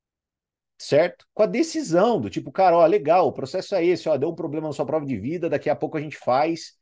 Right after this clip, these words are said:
aí a gente vai e tal, não sei o quê." Eu prefiro uma pessoa com a decisão tomada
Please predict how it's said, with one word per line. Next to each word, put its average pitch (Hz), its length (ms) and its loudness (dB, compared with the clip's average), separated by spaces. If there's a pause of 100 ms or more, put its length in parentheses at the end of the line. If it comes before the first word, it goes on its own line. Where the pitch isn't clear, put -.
(360)
aí 131 220 4
a 160 60 4
gente 156 240 -4
vai 143 400 6
e - 40 0
tal, 165 280 4
não 160 60 -6
sei 147 140 -6
o 139 40 -10
quê." 185 260 2 (240)
Eu 175 80 -2
prefiro 233 380 -2
uma 254 140 -4
pessoa 185 300 0
com 180 120 0
a 165 80 4
decisão 165 680 -6
tomada 127 680 -4